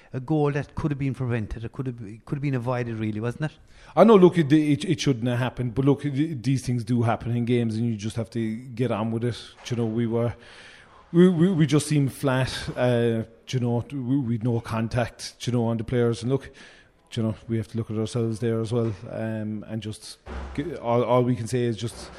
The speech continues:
Speaker 2: get, get them ready now and, and tuned up for a big battle on Thursday, 'cause we're still in the championship. This was,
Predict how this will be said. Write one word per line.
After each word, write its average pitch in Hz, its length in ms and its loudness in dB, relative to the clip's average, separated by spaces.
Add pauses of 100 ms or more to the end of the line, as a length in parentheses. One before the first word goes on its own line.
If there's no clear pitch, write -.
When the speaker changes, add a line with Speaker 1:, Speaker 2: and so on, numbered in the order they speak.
(360)
Speaker 2:
get, 135 500 -4
get 135 160 0
them 127 140 -2
ready 123 260 2
now 120 240 0
and, 120 180 -2
and 120 200 -4
tuned 127 220 -4
up 120 120 -2
for 120 300 -2
a 123 100 -4
big 113 200 -4
battle 120 280 -4
on 117 80 -4
Thursday, 117 480 -2
'cause 110 360 -10
we're 120 100 -4
still 139 220 4
in 123 100 2
the 120 100 -2
championship. 127 580 -6
This - 180 -10
was, 113 220 -10